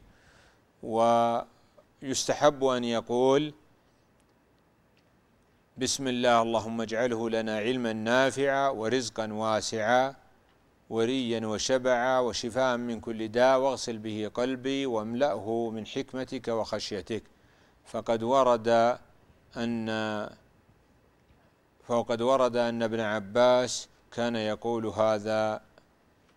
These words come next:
الذكر. قال المؤلف: "ما يفعله بعد الحل". في يوم العيد رمى وحلق وذبح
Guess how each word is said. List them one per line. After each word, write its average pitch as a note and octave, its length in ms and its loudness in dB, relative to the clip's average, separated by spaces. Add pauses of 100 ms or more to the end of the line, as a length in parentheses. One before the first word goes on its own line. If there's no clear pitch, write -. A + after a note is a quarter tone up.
(320)
الذكر. F#2+ 920 -8 (520)
قال C3 260 6
المؤلف: C#3 800 -2 (440)
"ما B2+ 280 2
يفعله B2+ 540 0
بعد A2+ 280 2
الحل". F#2 340 -6 (1800)
في B2 200 0
يوم C3+ 220 4
العيد C3+ 480 0 (1800)
رمى C#3 520 4 (680)
وحلق C3 520 4 (500)
وذبح B2+ 600 0